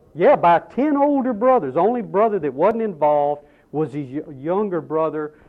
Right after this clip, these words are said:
uh, whose name was Benjamin. And through an interesting chain of events, uh, Joseph finally,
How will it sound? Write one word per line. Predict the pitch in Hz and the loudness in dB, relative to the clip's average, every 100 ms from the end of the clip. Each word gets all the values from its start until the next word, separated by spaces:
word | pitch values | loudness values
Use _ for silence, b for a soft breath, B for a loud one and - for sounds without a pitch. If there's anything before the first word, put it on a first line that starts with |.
| B - | B -6
uh, | 131 127 117 - _ _ _ _ _ | -2 0 -2 -10 _ _ _ _ _
whose | 175 190 143 | -2 -2 -2
name | 143 143 151 | -4 -6 -6
was | 165 | -10
Benjamin. | 143 240 262 147 120 101 _ b b b b b | -4 -2 -2 -6 -12 -18 _ b b b b b
And | 165 175 170 | -2 0 -2
through | 170 190 | -4 -4
an | 160 | -2
interesting | 208 302 247 - 233 165 | -2 -4 -8 -8 -8 -8
chain | - 208 226 233 | -4 -2 0 -2
of | 208 | -4
events, | 196 143 208 202 - _ - | -6 0 0 0 -8 _ -6
uh, | 156 147 139 135 127 123 110 | -2 -2 -2 -2 -4 -6 -2
Joseph | 196 233 233 185 - | 0 0 -2 -10 -8
finally, | - 202 208 202 185 175 165 | -6 -4 -4 -4 -6 -6 -8